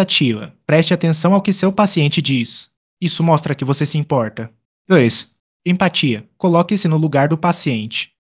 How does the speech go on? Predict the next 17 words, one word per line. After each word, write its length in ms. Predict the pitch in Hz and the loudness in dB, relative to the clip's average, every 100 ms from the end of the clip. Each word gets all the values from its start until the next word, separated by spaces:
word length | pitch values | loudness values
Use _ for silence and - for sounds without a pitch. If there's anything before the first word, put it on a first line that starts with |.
| _ _ | _ _
Entender 400 | 160 175 196 147 | -2 0 2 2
suas 260 | 139 151 151 | 0 -4 -6
preocupações 760 | - 233 196 180 156 131 120 | -6 -6 -2 -2 0 -2 -2
ajuda 280 | 131 147 180 | 0 0 0
a 40 | |
criar 260 | 190 190 175 | 0 2 2
um 100 | 175 | 2
ambiente 360 | 180 175 170 196 | 2 2 0 -2
acolhedor. 580 | 190 131 127 120 98 - _ _ _ | -4 -6 -4 -4 -6 -12 _ _ _
Três. 440 | 170 143 - - _ _ _ | 2 2 0 -6 _ _ _
Feedback 380 | 151 143 156 - | -6 -2 -2 -2
positivo. 640 | 151 143 156 135 120 123 - - | -6 -4 -4 -4 -4 -8 -18 -6
Elogie 300 | 156 143 160 | -2 0 -2
conquistas, 720 | 185 170 135 123 - 165 - 135 | -2 -4 -4 -6 -6 -8 -8 -4
mesmo 260 | 135 151 | -2 -2
que 120 | 156 | -4
pequenas. 760 | 175 180 - 120 110 101 - - | -6 -6 -6 -6 -6 -10 -12 -14